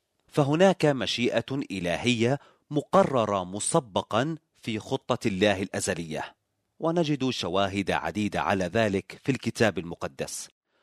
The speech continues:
وسوف أذكر لكم شاهداً واحداً ورد في سفر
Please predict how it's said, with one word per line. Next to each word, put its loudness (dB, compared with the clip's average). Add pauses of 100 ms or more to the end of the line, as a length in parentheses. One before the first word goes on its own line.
(140)
وسوف -2
أذكر -2
لكم -2
شاهداً -2
واحداً 2 (380)
ورد 4
في -4
سفر -2